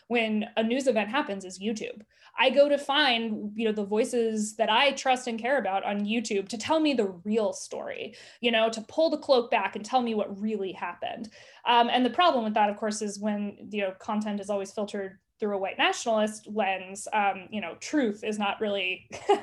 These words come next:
<laughs> not really the point. Propaganda is. And so I think that, you know, YouTube and content creators on YouTube, white nationalist content creators on YouTube, very much benefited from YouTube's lax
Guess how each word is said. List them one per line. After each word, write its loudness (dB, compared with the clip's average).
<laughs> -6
not 4
really 6
the 2
point. -2
Propaganda 0
is. -6
And 2
so 6
I 4
think 0
that, 4
you 2
know, 0
YouTube 0
and 0
content -2
creators 0
on -4
YouTube, -4
white 0
nationalist -2
content -8
creators -8
on -6
YouTube, -8
very 4
much -4
benefited 0
from -6
YouTube's -2
lax -4